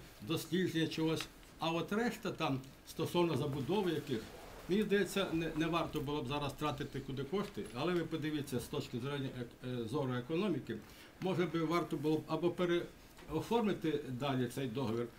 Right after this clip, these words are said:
або призупинити його. Разом би з управлінням охорони навколишнього середовища подивитись раціональність використання цих коштів. Два мільйони, я думаю, вам пригодяться на інші цілі.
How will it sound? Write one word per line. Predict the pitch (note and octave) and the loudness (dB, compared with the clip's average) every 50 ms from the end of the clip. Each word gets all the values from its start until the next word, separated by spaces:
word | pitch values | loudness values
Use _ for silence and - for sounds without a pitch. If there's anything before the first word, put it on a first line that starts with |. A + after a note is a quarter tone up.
| - - | -10 -6
або | - F3 G3+ B3+ - | -4 -2 0 0 2
призупинити | - A3 E3+ F#3+ F3 - G3 F#3 G3 F3 - - C3+ | 2 2 2 2 2 2 4 4 4 2 2 0 -2
його. | G#2+ F#2+ F2+ F#2+ G2 A#2+ | -2 0 -2 -2 -2 0
Разом | D#3+ F3 E3 E3 E3 D#3+ | 2 2 2 2 2 0
би | D#3 D#3 D#3+ D#3+ D3+ - C#3 B2 | 0 0 0 0 0 0 0 -2
з | |
управлінням | D#3 D3 D#3+ D#3+ E3 F#3 F3+ D#3+ D3+ | -2 -2 0 0 2 4 4 4 4
охорони | D3 - D#3+ E3 F3 E3 | 2 0 2 2 4 4
навколишнього | D#3+ D3+ C3+ - D#3+ D#3 - D#3 - | 4 4 2 0 -2 -2 -2 -2 -2
середовища | F3 E3+ E3+ F3+ A#3+ B3 G3+ F3 - - E3 D3 - - - - - - - - - | 0 0 2 2 2 2 2 0 0 -2 -4 -4 -6 -8 -14 -16 -16 -16 -18 -10 -2
подивитись | - A3 G#3 A3+ A3+ G#3+ G3 G3+ G3 F3 F3 | 0 2 4 6 6 6 6 6 4 4 4
раціональність | F#3 G3+ F#3 - - G#3 G3+ G#3+ A#3 A3+ G#3+ G3 E3+ - F3+ | 4 4 4 4 4 4 4 4 4 4 4 2 2 2 2
використання | F3 E3 E3+ E3 D#3+ D#3 - G3 G3 F3+ | 2 2 2 2 0 0 2 0 0 0
цих | - - D3+ - | 0 -2 -4 -2
коштів. | - C3+ B2 G#2 - - A2 A#2 | -2 -2 -2 -2 -2 -2 -2 0
Два | C3 F#3 A3 | 2 4 4
мільйони, | G#3 G3 G#3+ B3 C4+ B3+ A3+ F#3 D3+ - - - - - - C3+ - - - - - - - - - - - - | 4 4 2 2 2 2 0 0 -2 -4 -8 -12 -12 -10 -10 -12 -12 -12 -12 -14 -14 -14 -14 -16 -16 -16 -10 -6
я | D3+ F3 | -2 0
думаю, | F#3+ G3 F#3+ F#3 E3 | 2 4 4 4 6
вам | F3+ F3+ | 4 4
пригодяться | E3+ E3 D#3+ D3+ D#3 D3+ D#3 D#3 - - | 4 2 0 0 2 0 0 2 4 6
на | C#3+ C#3 C#3 | 6 6 6
інші | C#3+ B2+ - - - | 4 2 0 -2 -4
цілі. | - - C3 A2+ G#2 | -2 2 2 2 2